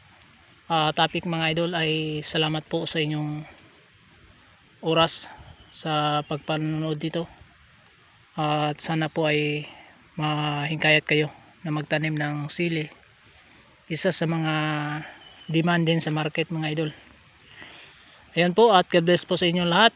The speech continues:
Ah, at, ah, kung bago ka pa lang sa ating channel, huwag kalimutang mag-subscribe at pakiclick na din ang notification bell para updated kayo sa bago nating i-upload na video.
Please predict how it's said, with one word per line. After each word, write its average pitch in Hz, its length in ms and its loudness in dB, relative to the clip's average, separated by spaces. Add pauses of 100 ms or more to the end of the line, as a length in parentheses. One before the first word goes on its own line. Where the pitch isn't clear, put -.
(100)
Ah, 156 880 0
at, 156 60 -6 (300)
ah, 151 400 -2 (120)
kung 160 160 -2
bago 156 240 -2
ka 156 120 -2
pa - 80 -4
lang 160 160 -2
sa 156 160 -6
ating 156 200 -4
channel, 175 400 0 (1160)
huwag 151 160 -6
kalimutang 156 480 -2
mag-subscribe 160 680 -2
at 147 160 -8
pakiclick 156 480 -6
na 156 160 -4
din 160 160 -6
ang 151 160 -4
notification 160 560 -4
bell 160 240 0 (400)
para 156 200 -2 (520)
updated 160 320 -6
kayo 156 240 -2
sa 160 120 -8 (960)
bago 165 280 2
nating 160 400 -2
i-upload 156 440 -2
na 156 80 -2
video. 147 280 -4